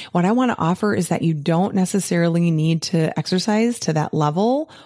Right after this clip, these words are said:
always in order to be a nice person, right? In order to manage your stress, in order to manage your thinking. If that works for you, that's totally fine. But here's the deal. There is a ton of research on exercise and how amazing it is for our bodies.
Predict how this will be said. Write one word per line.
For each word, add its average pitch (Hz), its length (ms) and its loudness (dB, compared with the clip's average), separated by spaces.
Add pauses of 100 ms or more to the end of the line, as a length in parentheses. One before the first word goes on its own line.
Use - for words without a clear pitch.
always 208 640 0
in 180 140 0
order 170 220 0
to 214 40 0
be 233 140 2
a - 20 4
nice 247 220 0
person, 302 440 -2 (280)
right? 208 320 2
In 170 100 2
order 190 220 2
to 226 120 -2
manage 156 300 0
your 160 60 -4
stress, 156 400 0 (340)
in 160 100 2
order 151 280 2
to 147 160 -2
manage 143 420 0
your 147 120 0
thinking. - 520 -2 (460)
If 285 240 0
that 185 200 0
works 190 280 -2
for 294 80 2
you, 349 360 2
that's 294 240 -2
totally 247 540 0
fine. 247 380 -2 (400)
But 208 260 0
here's 180 360 0
the 170 100 0
deal. 156 360 -2 (540)
There 185 200 2
is 170 200 0
a - 40 0
ton 190 220 0
of 240 120 -2
research 175 340 0
on 160 100 2
exercise 156 520 0
and 151 100 2
how 165 360 0
amazing 175 460 2
it 165 100 2
is 151 280 0
for 143 280 -2
our 151 180 2
bodies. 156 600 -2